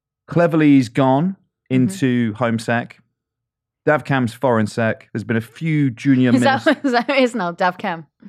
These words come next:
Speaker 1: He's always been Davcam.
Speaker 2: Yeah, it just, okay.
Speaker 1: Do you not call him Davcam?
Speaker 2: No,
Speaker 1: I call,
Speaker 2: I
Speaker 1: I've, I've called him Davcam.
Speaker 2: Well, I, I ju-, I, <laughs> some of the Tories this morning are calling him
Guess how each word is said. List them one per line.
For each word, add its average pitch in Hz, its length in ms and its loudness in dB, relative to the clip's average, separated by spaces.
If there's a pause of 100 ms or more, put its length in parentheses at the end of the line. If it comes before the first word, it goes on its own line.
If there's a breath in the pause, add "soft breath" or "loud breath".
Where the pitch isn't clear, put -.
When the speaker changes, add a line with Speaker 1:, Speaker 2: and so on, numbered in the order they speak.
(180)
Speaker 1:
He's 302 140 4
always 440 200 6
been 156 160 0
Davcam. 104 420 0
Speaker 2:
Yeah, 208 200 0
it 87 100 -10
just, - 300 -14
okay. - 100 -10
Speaker 1:
Do 202 100 0
you 262 40 6
not 285 120 4
call 339 140 2
him 233 100 4
Davcam? 95 360 -4 (400 soft breath)
Speaker 2:
No, 247 300 2
Speaker 1:
I 190 60 0
call, 196 180 2
Speaker 2:
I 170 100 2
Speaker 1:
I've, 170 140 -4
I've 196 300 2
called 165 160 -2
him 104 80 -2
Davcam. 160 220 -4
Speaker 2:
Well, 214 120 2
I, 220 140 2 (120)
I 220 40 -4
ju-, 233 120 -4
I, 202 260 -6 (140)
<laughs> 254 160 0
some 269 240 -8
of 214 100 -14
the 202 80 -14
Tories 175 360 -6
this 185 140 -16
morning 180 240 -10
are 180 80 -12
calling 170 320 -12
him 170 220 -12